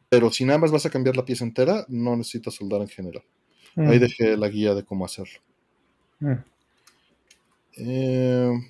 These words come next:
Speaker 1: pues bien, vamos por la siguiente de este bloque. Dice, "¿Algún día volverá Score V G? Un abrazo a todos."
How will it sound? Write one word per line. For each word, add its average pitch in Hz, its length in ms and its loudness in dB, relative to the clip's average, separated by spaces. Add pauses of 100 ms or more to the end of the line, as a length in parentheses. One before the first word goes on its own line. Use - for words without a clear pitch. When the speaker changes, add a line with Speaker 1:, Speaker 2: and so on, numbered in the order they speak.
Speaker 1:
pues 113 140 -4
bien, 113 320 0
vamos 123 240 0
por 117 240 0
la 120 400 2
siguiente 117 640 0
de 104 80 0
este - 180 -8
bloque. 101 520 -2 (640)
Dice, 131 680 6 (200)
"¿Algún 156 360 6
día 208 200 8
volverá 160 340 6
Score 156 220 2
V 143 80 2
G? 185 300 -2 (340)
Un 143 160 2
abrazo 131 400 6
a 113 80 -4
todos." - 600 -4